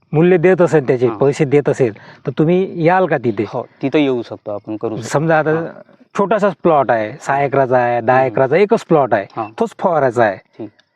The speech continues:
Speaker 1: तर तुम्ही तिथं येऊ शकता का?
Speaker 2: हो, तिथं येऊ शकतो, अगर त्यांची व्यवस्था असली तर,
Speaker 1: तर,
Speaker 2: येण्या
Speaker 1: हा,
Speaker 2: जाण्याचा.
Speaker 1: हा.
Speaker 2: कारण की तेवढा खर्च गाडीलाच येतो,
Speaker 1: हो.
Speaker 2: कारण की तेवढं जाणे येण्याचा,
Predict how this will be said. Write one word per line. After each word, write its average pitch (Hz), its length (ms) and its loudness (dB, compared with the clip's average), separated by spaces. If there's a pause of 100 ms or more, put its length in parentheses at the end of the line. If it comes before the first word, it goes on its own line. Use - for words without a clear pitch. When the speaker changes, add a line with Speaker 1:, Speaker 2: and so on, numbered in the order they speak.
(140)
Speaker 1:
तर 156 120 -12
तुम्ही 170 260 2
तिथं 165 180 2
येऊ 165 180 2
शकता - 300 -2
का? 92 100 -4 (240)
Speaker 2:
हो, 127 180 -4
तिथं 131 260 -6
येऊ 113 200 -4
शकतो, 104 320 -10 (160)
अगर 151 240 0
त्यांची 156 360 -2
व्यवस्था 139 400 -2
असली 135 320 -2
तर, 139 280 -2
Speaker 1:
तर, 127 140 0
Speaker 2:
येण्या 135 240 -4
Speaker 1:
हा, - 20 -6
Speaker 2:
जाण्याचा. 110 280 -8
Speaker 1:
हा. 90 60 -10 (540)
Speaker 2:
कारण 139 120 -4
की 165 80 0
तेवढा 165 420 0
खर्च 160 240 -2 (560)
गाडीलाच 143 420 0
येतो, 104 300 -8
Speaker 1:
हो. 104 160 -2
Speaker 2:
कारण 113 180 -6
की 123 80 -8
तेवढं 120 320 -4
जाणे 113 280 -4
येण्याचा, 110 360 -8